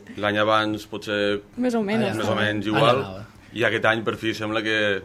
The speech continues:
Speaker 1: <laughs> que ens acompanyarà la temperatura almenys.
Speaker 2: Ja tocava, eh?
Speaker 1: Sí,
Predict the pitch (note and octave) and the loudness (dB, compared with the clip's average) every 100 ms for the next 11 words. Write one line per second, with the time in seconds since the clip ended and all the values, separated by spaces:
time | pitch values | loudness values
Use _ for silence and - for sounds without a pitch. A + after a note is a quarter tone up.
0 | F#2+ F#2 - A#2 - A2+ G#2 G#2 G#2 G#2 | -10 -14 -10 -10 -6 -4 -2 -2 0 2
1 | G2 G2+ G2+ G#2 G#2+ F#2 G2 F#2+ F#2 F2+ | 2 2 2 -2 0 0 0 -2 -4 -8
2 | - A3 A3 A#3 A3 A3+ G#3 G3 G3 A#3+ | -10 -6 -4 -4 -2 -2 -2 -2 -4 -2
3 | D4 | 0